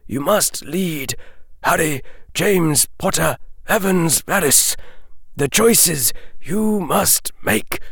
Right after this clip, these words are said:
and the path you must walk, to always hear the phoenix's cries, who is to say it would not have driven you mad?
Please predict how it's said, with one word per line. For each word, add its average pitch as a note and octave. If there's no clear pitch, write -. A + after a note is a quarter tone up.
and -
the A#2
path -
you D#3+
must D#3+
walk, C#3
to E3
always G#3+
hear F3
the C#3
phoenix's E3
cries, D3+
who B2+
is B2+
to A2+
say C3+
it C#3
would C3
not D#3
have B2+
driven A3
you C#3
mad? -